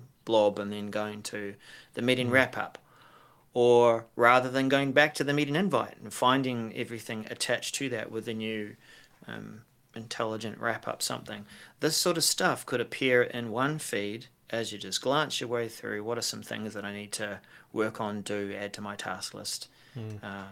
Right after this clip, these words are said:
Speaker 1: yeah, it's gonna be interesting to see this develop.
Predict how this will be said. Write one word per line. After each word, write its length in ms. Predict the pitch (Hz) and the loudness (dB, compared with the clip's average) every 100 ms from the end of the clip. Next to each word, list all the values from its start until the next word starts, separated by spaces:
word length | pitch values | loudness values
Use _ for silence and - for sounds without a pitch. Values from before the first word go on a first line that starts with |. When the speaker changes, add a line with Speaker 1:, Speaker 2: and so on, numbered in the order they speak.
| - - | -18 -14
Speaker 1:
yeah, 160 | 113 98 - | -14 -14 -6
it's 120 | 123 | -2
gonna 160 | 175 160 | 0 4
be 120 | 139 | 4
interesting 380 | 117 117 - 107 | 4 -2 -6 -6
to 80 | 107 | -2
see 180 | - | -2
this 180 | 104 101 | -2 -6
develop. 500 | - 98 98 101 - | -6 -4 -4 -4 -10